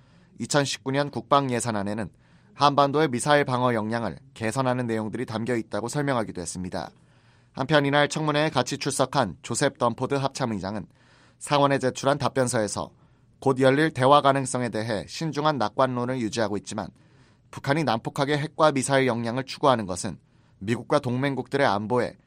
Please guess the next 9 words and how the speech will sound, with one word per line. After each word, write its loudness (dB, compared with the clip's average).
가장 -2
긴박한 -2
위협일 0
수 -10
있다고 -6
밝혔습니다. -6
브이오에이 4
뉴스 -6
김영남입니다. -2